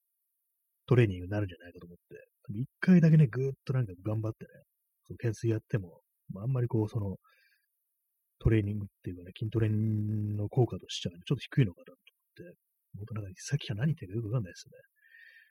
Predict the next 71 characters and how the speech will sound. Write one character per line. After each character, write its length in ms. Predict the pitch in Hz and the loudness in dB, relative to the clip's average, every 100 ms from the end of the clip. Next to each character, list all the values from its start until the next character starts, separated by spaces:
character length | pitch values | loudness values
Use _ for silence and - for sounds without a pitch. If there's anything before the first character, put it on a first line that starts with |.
| _ - | _ -10
ま 60 | |
あ、 40 | 95 | -4
そ 120 | 120 | -2
ん 60 | |
な 100 | 120 | 2
ね、 100 | 117 | 0
感 220 | 101 110 107 | -2 -4 -2
じ 100 | 107 | -2
な 80 | |
ん 40 | 110 | -2
で 40 | 90 - | -6 -16
す 100 | - | -18
け 100 | 87 | -18
ど 60 | 65 | -18
も、 220 | 67 - _ _ _ _ _ | -20 -20 _ _ _ _ _
久 300 | - 117 117 | -6 -2 0
々 100 | 110 | 2
に 200 | 110 107 | 2 2
や 80 | 104 | 0
っ 20 | - _ _ _ _ _ _ _ _ _ _ _ | -4 _ _ _ _ _ _ _ _ _ _ _
て 120 | - | 6
も 120 | 131 98 | 6 6
な 100 | 107 | 0
ん 60 | |
か、 100 | 98 87 - _ _ _ _ _ _ _ _ _ _ _ | -2 -10 -14 _ _ _ _ _ _ _ _ _ _ _
本 100 | 131 | 0
当 80 | 139 | 4
に 60 | |
な 60 | 127 | 4
ん 40 | |
か 20 | 98 | 4
全-、 180 | 135 143 | 4 6
一 100 | 156 | 4
切 220 | - 117 | 6 4
や 100 | 101 | 4
っ 40 | |
て 140 | 104 120 | 2 2
な 100 | 120 | 2
か 60 | 104 | 0
っ 20 | - | -4
た、 100 | 104 - _ _ _ _ _ _ _ _ _ | -10 -10 _ _ _ _ _ _ _ _ _
や 120 | - 117 | 4 8
る 100 | 139 | 10
前 220 | 147 135 | 12 10
よ 140 | 92 | 6
り 80 | 87 | -4
か 140 | - 90 | -12 -10
は 140 | 92 | -8
な 80 | 92 | -10
ん 20 | |
か 60 | 90 - | -12 -8
少 80 | 113 | -6
し 80 | |
そ 120 | - 87 | -6 -12
の、 200 | 85 - _ _ _ _ _ _ _ _ _ _ _ _ - | -20 -20 _ _ _ _ _ _ _ _ _ _ _ _ -6
い 100 | 123 | 4
け 140 | 139 | 6
る 80 | 123 | 6
み 100 | 110 | 6
た 100 | 95 | -2
い 40 | 90 | -12
な 80 | 92 | -10
ね、 60 | |
な 80 | 98 | -10
ん 20 | |
か 60 | 95 | -8
そ 80 | 110 | -6
ん 40 | |
な 60 | 107 | -4
感 160 | 104 | -4
じ 100 | 101 | -4